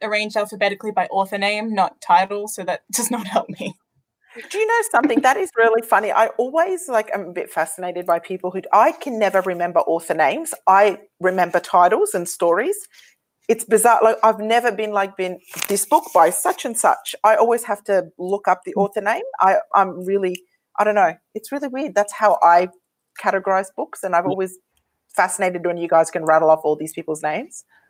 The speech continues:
Speaker 3: Everything, e-, every, every way of categorizing books on your bookshelf is fine and legitimate, except for color coordinating them.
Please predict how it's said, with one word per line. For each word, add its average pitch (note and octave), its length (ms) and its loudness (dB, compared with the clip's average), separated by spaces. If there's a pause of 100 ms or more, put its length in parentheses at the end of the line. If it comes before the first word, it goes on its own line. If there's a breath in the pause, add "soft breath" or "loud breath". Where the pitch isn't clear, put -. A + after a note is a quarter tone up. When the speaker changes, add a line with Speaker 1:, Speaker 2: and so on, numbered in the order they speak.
Speaker 3:
Everything, F#3 600 0
e-, - 40 -14
every, D#3 600 2
every D#3 220 -2
way E3 80 -2
of D3+ 80 -6
categorizing B2+ 560 0
books A#2 180 -6
on C3 80 2
your A#2+ 100 0
bookshelf - 540 -4
is B2+ 140 -8
fine B2+ 280 2
and B2+ 160 -2
legitimate, B2 460 -4
except - 380 -4
for - 120 -12
color B2+ 240 0
coordinating A2+ 600 -10
them. C3 180 -20